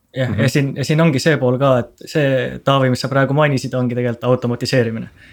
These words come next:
Speaker 1: Et ja see, kui me räägime, et see on nii-öelda programmeeritav raha või programmeeritav tehnoloog-, noh, N F T on programmeeritav nii-öelda sertifikaat, tähendabki seda, et sa saadki neid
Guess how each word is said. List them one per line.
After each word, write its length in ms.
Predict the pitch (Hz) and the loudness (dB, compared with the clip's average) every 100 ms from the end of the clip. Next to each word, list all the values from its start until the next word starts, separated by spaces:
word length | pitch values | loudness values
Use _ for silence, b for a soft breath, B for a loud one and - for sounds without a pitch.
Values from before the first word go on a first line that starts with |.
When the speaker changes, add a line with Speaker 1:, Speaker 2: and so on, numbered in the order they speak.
| b b | b b
Speaker 1:
Et 420 | 123 117 113 - | -2 0 -2 -4
ja 120 | 123 | -2
see, 640 | 120 147 135 127 123 123 120 | 2 4 4 4 0 -6 -6
kui 100 | 131 | -2
me 80 | 139 | 2
räägime, 320 | 143 135 123 | 2 2 0
et 80 | 117 | -2
see 120 | 127 | -2
on 60 | 120 | -2
nii-öelda 220 | 120 - | -2 -2
programmeeritav 840 | 131 131 139 160 147 - 120 120 - - b b b b b b _ _ 131 | -2 2 4 4 2 -2 -6 -6 -10 -20 b b b b b b _ _ 0
raha 240 | 147 147 | 2 4
või 80 | 127 | 2
programmeeritav 520 | 131 131 143 143 135 - | 2 2 2 0 -2 -6
tehnoloog-, 420 | 120 170 185 - | -2 2 2 2
noh, 100 | 143 127 - 143 151 | -2 -4 -8 -2 0
N 80 | 139 | 0
F 80 | - | 2
T 80 | |
on 80 | 135 | 0
programmeeritav 560 | 135 135 143 139 131 120 | 2 2 2 2 0 -4
nii-öelda 800 | 131 127 123 123 123 127 131 127 | -4 -2 -2 -2 -2 -2 -2 -2
sertifikaat, 720 | 117 139 123 120 208 196 - - | -2 -2 -4 -4 0 0 -2 -2
tähendabki 400 | 143 139 123 107 | 0 0 -4 -4
seda, 160 | 131 | -4
et 80 | 123 | -4
sa 140 | - 143 | -2 -2
saadki 200 | 131 127 | -2 -2
neid 280 | 123 120 | -2 -2